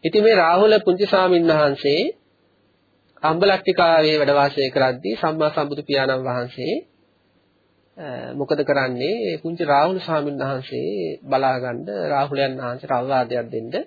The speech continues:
අම්බලට්ටිකාවට වඩිනවා. අම්බලට්ටිකාවට වඩිද්දී රාහුල පුංචි ස්වාමීන් වහන්සේ ඉතින්, අ, ඒ බුදු පියාණන් වහන්සේගේ පාදෝවණයට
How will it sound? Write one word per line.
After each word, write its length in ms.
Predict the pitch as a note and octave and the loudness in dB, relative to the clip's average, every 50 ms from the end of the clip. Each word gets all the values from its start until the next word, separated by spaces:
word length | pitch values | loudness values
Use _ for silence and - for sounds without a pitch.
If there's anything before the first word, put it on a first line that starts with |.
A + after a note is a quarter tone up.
| _ _ _ _ _ _ _ _ _ _ _ _ _ _ - | _ _ _ _ _ _ _ _ _ _ _ _ _ _ -10
අම්බලට්ටිකාවට 720 | C3 C3 D3+ E3 D3+ C#3 - - B2 - A#2+ A2 A#2+ - | -8 -4 0 2 2 2 0 -2 -8 -4 -4 -4 -2 -2
වඩිනවා. 460 | G3+ E3 A#2 F#2 - - - F2 F2 - _ _ _ _ _ _ _ _ _ _ _ _ _ _ _ _ _ _ _ _ _ - | -2 -2 -2 -4 -8 -14 -16 -18 -20 -20 _ _ _ _ _ _ _ _ _ _ _ _ _ _ _ _ _ _ _ _ _ -8
අම්බලට්ටිකාවට 680 | C#3 C#3+ C#3+ C#3 C3+ C3 - C3 A#2 B2 B2 A#2 A#2 | -6 -2 0 0 0 0 -2 -2 -2 0 0 0 0
වඩිද්දී 460 | A2+ A#2 A2+ A#2 A2+ A2+ B2+ F#3 G#3 | -2 -2 -2 -2 -6 -8 -8 -6 -2
රාහුල 320 | E3 - B2+ B2+ C#3 C#3 | 0 0 0 0 0 -2
පුංචි 240 | C#3 - C3 B2+ C3 | -4 -6 -8 -10 -10
ස්වාමීන් 380 | C3 - A#2+ A#2+ A#2+ A#2+ A#2 A2+ | -8 -6 -4 -4 -4 -4 -6 -6
වහන්සේ 460 | A#2 A2+ A#2+ A2+ A2+ - - D#3 A#3 - _ _ _ _ _ _ _ _ _ _ _ _ _ _ _ _ _ - | -6 -6 -8 -10 -12 -12 -12 -12 -12 -12 _ _ _ _ _ _ _ _ _ _ _ _ _ _ _ _ _ -14
ඉතින්, 300 | - C#3 - D3+ D3 C#3+ C#3+ C#3 | -14 -10 -6 -6 -4 -4 -4 -4
අ, 140 | C3+ C3 B2 A#2+ A#2+ B2+ B2+ B2+ C3 - - | -2 -2 -2 -2 -4 -6 -8 -10 -12 -14 -14
ඒ 200 | - A#2+ C3 B2 | -12 -10 -10 -8
බුදු 180 | A#2 B2+ B2 C3 | -8 -8 -8 -6
පියාණන් 440 | B2+ - C3+ C3 C3 B2+ B2+ B2+ B2 | -2 0 0 2 2 2 0 0 -2
වහන්සේගේ 840 | A#2+ A#2 A#2 A#2 A#2 A#2 - - A#2 A2+ A2+ A#2 A2 A2+ B2 C#3 F3+ B3 A#3+ - _ _ _ _ _ _ _ _ - | -4 -6 -6 -8 -10 -10 -10 -8 -8 -6 -6 -8 -8 -8 -6 -6 -6 -6 -8 -12 _ _ _ _ _ _ _ _ 0
පාදෝවණයට 840 | C3+ B2+ B2+ B2 A#2+ B2+ B2 A#2+ A#2+ A#2+ A#2 A#2 A#2 A#2+ A#2 | 2 2 2 2 0 0 0 0 0 -2 -2 -2 -4 -6 -6